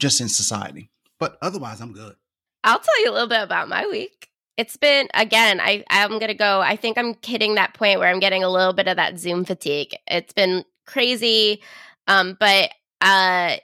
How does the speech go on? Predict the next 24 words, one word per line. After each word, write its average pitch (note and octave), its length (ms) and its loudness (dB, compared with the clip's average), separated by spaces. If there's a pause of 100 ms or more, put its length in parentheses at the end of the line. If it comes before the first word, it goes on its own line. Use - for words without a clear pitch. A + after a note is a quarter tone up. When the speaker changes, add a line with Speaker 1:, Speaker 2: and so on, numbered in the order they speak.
(120)
Speaker 2:
you G#3 100 -4
know, G3 140 0
so G#3+ 120 -4
I G#3 40 4
really A#3+ 240 0
get G3 240 2
where F#3+ 140 2
our F#3+ 80 2
students F#3+ 320 -6
are G3 40 -6
coming F3+ 320 -4
from, G3 560 0 (160)
um, F3 200 0
in F3+ 60 -4
terms F#3 300 -6
of G#3 60 -4
that, F#3 280 4
and E3+ 180 -6 (340)
just A3+ 240 -4
kind G#4+ 160 0
of D4+ 100 0
a, A3+ 140 -2 (240)
you A3+ 120 -2
know, F#3 280 0